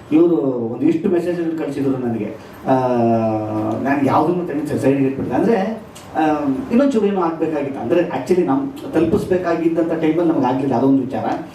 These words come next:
ಅದಾದ್ಮೇಲೆ ಅವ್ರದ್ದೊಂದು ಮೆಸೇಜ್ ಬರುತ್ತೆ, "Something magic is happening sir" ಅಂತ. ನನಗೆ ಅವಾಗ್ಲೂ ನಂಬಿಕೆ ಇಲ್ಲ. ಅಂದ್ರೆ ಇದೊಂದು ಆಶಾಭಾವನೆ ಇರುತ್ತೆ,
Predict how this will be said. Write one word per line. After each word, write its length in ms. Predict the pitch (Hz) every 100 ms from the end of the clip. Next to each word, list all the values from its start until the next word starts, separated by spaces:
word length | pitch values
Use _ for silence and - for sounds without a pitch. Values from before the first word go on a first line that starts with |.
| - - - - -
ಅದಾದ್ಮೇಲೆ 920 | - - 233 262 220 190 214 160 - 180 175 - - - - - - - -
ಅವ್ರದ್ದೊಂದು 360 | 135 139 135 123
ಮೆಸೇಜ್ 320 | 127 175 139
ಬರುತ್ತೆ, 360 | - - - - - - -
"Something 260 | 160 170
magic 380 | 143 135 139 160
is 160 | 156 -
happening 440 | - - 151 135
sir" 80 | -
ಅಂತ. 260 | 131 110 104 - - - - - - - - -
ನನಗೆ 200 | 135 127
ಅವಾಗ್ಲೂ 340 | 113 143 156
ನಂಬಿಕೆ 280 | 135 113 110
ಇಲ್ಲ. 140 | 98 92 - - - - - -
ಅಂದ್ರೆ 420 | 156 180 170 202 - - 156
ಇದೊಂದು 220 | 175 -
ಆಶಾಭಾವನೆ 580 | - 208 220 202 208 220
ಇರುತ್ತೆ, 540 | 185 220 - - -